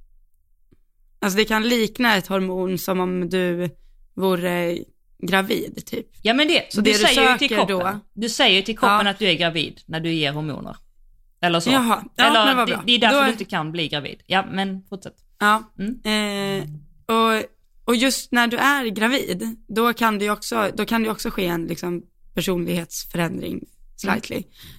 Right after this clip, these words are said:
Speaker 1: Att du liksom vill ha mer trygghet och, ja, jada, jada, jada. Och hon menade att det här är typ varför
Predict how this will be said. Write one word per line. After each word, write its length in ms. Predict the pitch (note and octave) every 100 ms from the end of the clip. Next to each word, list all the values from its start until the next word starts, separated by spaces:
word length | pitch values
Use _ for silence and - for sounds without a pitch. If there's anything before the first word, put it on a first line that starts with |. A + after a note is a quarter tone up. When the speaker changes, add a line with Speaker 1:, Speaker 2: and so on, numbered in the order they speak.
| - -
Speaker 1:
Att 300 | G#3 G3 -
du 300 | F#3 F3 F3
liksom 300 | E3+ - F3
vill 120 | F3+
ha 80 | E3+
mer 160 | E3+
trygghet 760 | E3 F#3+ F3+ E3 E3+ E3 D3 -
och, 220 | F3+ E3 D#3+ E3 -
ja, 180 | F#3 - - - - -
jada, 240 | F#3 E3+
jada, 220 | E3+ E3+ -
jada. 300 | - - F3+ - - -
Och 100 | A3
hon 260 | C4+ C4
menade 340 | B3 A3 G3 F#3
att 240 | F3 -
det 140 | G3+ F#3
här 260 | A#3 A#3
är 100 | F#3+
typ 160 | E3+ F3+
varför 640 | F3 F3+ E3+ - F3+ F3